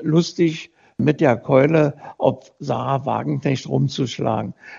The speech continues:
Na ja, wenn er meint, das muss sein, dann soll er das machen. Ich hab ihm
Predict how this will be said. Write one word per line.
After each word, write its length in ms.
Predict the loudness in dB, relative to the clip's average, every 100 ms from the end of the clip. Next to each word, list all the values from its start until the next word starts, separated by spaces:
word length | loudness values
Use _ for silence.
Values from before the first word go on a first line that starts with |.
| _
Na 140 | 0
ja, 240 | 4 4 4
wenn 100 | 2
er 140 | 2
meint, 340 | 2 0 0 0
das 140 | 0
muss 260 | -2 -2 -2
sein, 380 | -2 -2 -2
dann 100 | -2
soll 180 | -2 -2
er 120 | 0
das 240 | 0 -4 -4
machen. 420 | -4 -4 -6 -8 _ _ -10
Ich 200 | -8 -4
hab 200 | -4 0
ihm 220 | 0 0